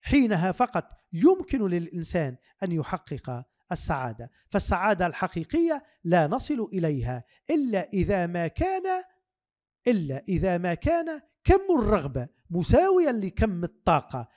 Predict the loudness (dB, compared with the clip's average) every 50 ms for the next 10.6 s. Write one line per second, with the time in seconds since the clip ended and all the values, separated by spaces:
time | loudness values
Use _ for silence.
0 | _ _ -6 -2 0 0 2 2 2 0 0 0 0 -2 -2 -2 -2 -4 -4 -4
1 | -10 -10 -10 _ _ -2 4 8 8 8 8 6 0 -2 -2 -2 -4 -6 -6 -8
2 | -6 -6 -6 -8 -8 -8 -8 -10 -10 -8 -6 -8 -8 -8 -10 _ _ _ _ 2
3 | 2 4 4 4 0 -2 -4 -6 _ _ _ -6 -2 0 2 2 2 0 -4 -4
4 | -8 -10 -12 -12 -14 -16 -18 _ _ _ _ _ _ 0 2 4 4 4 4 2
5 | 0 0 -2 -4 -8 _ _ -2 0 0 0 2 0 0 0 0 -2 -4 -6 -10
6 | -10 -10 -10 -14 _ _ _ _ _ 0 0 0 0 0 -4 -4 -4 -6 -8 _
7 | -4 -2 0 2 2 2 2 0 0 0 -2 -2 -2 -2 -2 -2 -2 -2 -4 -4
8 | -6 _ _ _ -8 -6 -2 -2 -2 0 0 0 -2 -2 0 _ 4 6 6 6
9 | 4 4 2 2 2 2 2 0 0 -2 -2 -2 -2 -2 -2 -2 -4 -4 -6 -6
10 | -8 -8 -4 0 2 2 2 4 2 0 -2 -4